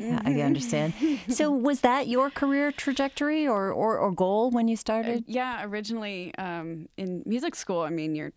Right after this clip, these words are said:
Speaker 2: you're kind of trained for that, just to take auditions and, um, you know, try and be in a symphony full time. Um, but I don't know, it never quite fit my personality to commit to that fully.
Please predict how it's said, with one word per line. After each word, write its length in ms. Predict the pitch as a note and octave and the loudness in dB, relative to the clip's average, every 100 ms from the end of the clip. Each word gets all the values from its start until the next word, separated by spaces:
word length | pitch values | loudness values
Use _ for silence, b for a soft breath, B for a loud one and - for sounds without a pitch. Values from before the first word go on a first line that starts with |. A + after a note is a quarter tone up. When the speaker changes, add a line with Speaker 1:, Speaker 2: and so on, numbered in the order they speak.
| _ - | _ -10
Speaker 2:
you're 200 | E3+ D#3+ | -8 -6
kind 240 | - F3 | -4 -4
of 120 | D#3+ | -4
trained 380 | - D#3+ F3 G3+ | -6 -4 -2 -4
for 160 | - E3+ | -4 -2
that, 440 | E3+ F#3+ G#3+ - | 0 0 0 -4
just 280 | - D#3+ - | -6 -4 -4
to 180 | E3+ D#3 - _ - | -2 -4 -6 _ -16
take 200 | - E3 | -6 -4
auditions 800 | F3 E3+ E3 - F#3+ F#3+ F#3 F3 | -4 -2 0 2 2 2 2 2
and, 420 | D#3+ D#3+ E3 E3 B B B B B - | 2 4 4 2 B B B B B -2
um, 600 | - - - - D#3+ D3+ _ _ _ - - | 0 0 0 0 -2 -6 _ _ _ -14 0
you 100 | G3+ | 2
know, 240 | E3+ D#3+ D#3+ | 4 2 -2
try 160 | - F#3+ | 0 4
and 100 | F3 | 4
be 80 | |
in 80 | E3+ | 4
a 60 | E3 | 2
symphony 520 | - F3 F3+ E3+ E3+ | 0 0 2 2 2
full 280 | - E3+ E3 | 0 -6 -6
time. 680 | - F#3 G3 F3+ F3 E3+ - _ | -2 0 2 2 2 0 -4 _
Um, 460 | F3 E3+ E3 E3 D#3+ | 0 2 2 0 0
but 200 | - E3+ - _ _ _ - _ | 0 0 -2 _ _ _ -20 _
I 100 | F#3+ | 0
don't 160 | A3 D4 | 2 4
know, 140 | B3 F#3 | 2 2
it 100 | G3 | 2
never 260 | G#3 B3 | 2 2
quite 460 | A3+ - F#3+ F#3+ - - | -4 0 2 2 0 -12
fit 280 | - - - | -4 -2 2
my 220 | F3+ E3+ - | 2 0 -2
personality 720 | - F#3+ - F3 F3 G3+ F#3+ E3+ | -2 2 2 2 2 2 2 0
to 280 | - E3+ F3+ - B B B | -2 -4 -4 -12 B B B
commit 240 | - F3+ - | 2 2 4
to 100 | F3 | 0
that 200 | D#3+ - | 0 -2
fully. 560 | - F3 F3 E3+ D#3 | 0 2 2 0 -2